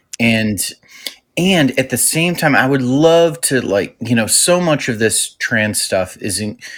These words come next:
i-, is, is built on this idea of, of grooming and the danger to children at the hands of, of trans folks, and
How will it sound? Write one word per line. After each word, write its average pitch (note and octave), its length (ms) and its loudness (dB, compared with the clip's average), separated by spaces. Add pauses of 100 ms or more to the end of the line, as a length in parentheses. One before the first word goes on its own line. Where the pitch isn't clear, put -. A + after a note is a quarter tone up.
(380)
i-, A#2+ 240 -2
is, G#2 320 -4
is G2+ 120 -4
built C3+ 360 0
on A2+ 100 2
this G2+ 220 -2
idea G2 480 0
of, E2 480 -6 (160)
of E2+ 320 -10
grooming B2+ 1080 2
and F2 460 -4 (640)
the F2+ 320 -8 (340)
danger B2+ 640 4 (120)
to - 180 -8
children A#2+ 960 0 (140)
at - 140 -8
the F#2 80 0
hands A2 600 -2
of, G2 420 -6
of - 180 -8
trans A2 440 -2
folks, G2+ 540 0 (580)
and G#2 540 -2